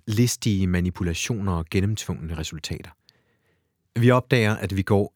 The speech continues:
en lille smule for langt i en diskussion for at overbevise en eller anden om, at vi har ret. Vi opdager, at vi holder fast i noget bare en lille smule for længe. Vi indser pludselig, at vi ikke har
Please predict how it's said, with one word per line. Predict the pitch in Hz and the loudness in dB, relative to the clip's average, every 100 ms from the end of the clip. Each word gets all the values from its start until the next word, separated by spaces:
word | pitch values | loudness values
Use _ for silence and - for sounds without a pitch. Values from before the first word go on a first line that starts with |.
| - | 0
en | 113 107 | 2 4
lille | 113 127 | 2 0
smule | - 110 101 110 | -2 0 0 0
for | 110 104 | 0 0
langt | 87 95 104 107 - | 0 0 -2 -8 -4
i | 101 | -2
en | 98 | 0
diskussion | 107 101 - - - 135 120 - - - | -2 -4 -6 -2 -2 -2 -4 -8 -20 0
for | 143 | 2
at | 139 | 2
overbevise | 127 135 175 170 123 98 90 - | 2 2 2 0 0 0 0 -4
en | - 113 | -4 -2
eller | 101 98 - | -2 -4 -2
anden | 92 117 | -2 -2
om, | 90 95 - _ | -2 -6 -6 _
at | - 87 | -6 -4
vi | |
har | 82 71 | -6 -6
ret. | 82 85 - _ _ _ _ _ _ _ _ _ | -8 -10 -14 _ _ _ _ _ _ _ _ _
Vi | 117 113 | 4 6
opdager, | 107 - 110 101 - - - | 6 2 2 2 -4 -14 0
at | 110 | 4
vi | 107 | 4
holder | 98 98 | 4 2
fast | - - 123 - - | 0 2 2 0 -4
i | 113 | 0
noget | 95 85 92 95 _ _ | 2 2 0 -2 _ _
bare | 107 113 - | 0 0 0
en | 123 113 - | -2 -2 -6
lille | - 117 131 | -4 0 0
smule | 131 98 90 90 | -2 -2 -2 -4
for | - 90 | -2 -2
længe. | 85 78 85 _ _ _ _ _ _ - - | -2 -6 -12 _ _ _ _ _ _ -18 -6
Vi | 135 139 | 2 4
indser | 147 170 156 104 | 4 2 0 -2
pludselig, | - 117 113 127 123 | 0 0 2 -2 -2
at | 110 113 | -2 2
vi | |
ikke | 113 - | 0 2
har | 123 113 | -2 -2